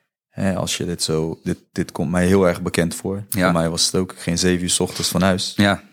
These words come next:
Speaker 1: En ik kwam elf uur, half twaalf kwam ik thuis.
Speaker 2: Ja.
Speaker 1: En dan had ik in de avond gewerkt, ik had gestudeerd en noem maar op. En dat was toen,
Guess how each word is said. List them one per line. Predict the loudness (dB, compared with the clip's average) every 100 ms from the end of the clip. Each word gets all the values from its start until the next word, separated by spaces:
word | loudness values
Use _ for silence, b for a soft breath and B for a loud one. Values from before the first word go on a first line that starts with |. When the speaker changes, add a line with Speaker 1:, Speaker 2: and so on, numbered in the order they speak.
| _
Speaker 1:
En | -4
ik | 0
kwam | 0 -2
elf | -2 -2 -2
uur, | -2 -2
half | -4 -2
twaalf | 0 0
kwam | 0 -6
ik | 0
thuis. | 0 2 0
Speaker 2:
Ja. | 0
Speaker 1:
En | -2 _ _
dan | -2
had | -2
ik | -2
in | -4
de | -2
avond | -2 -2 -4
gewerkt, | 0 2 4 2 -2
ik | -8
had | -6
gestudeerd | -4 -6 0 2 2 0
en | 0
noem | 2 4
maar | 2
op. | -2 -12 _ b b b b b b _
En | 2
dat | 2
was | 2
toen, | 0 0 0 -4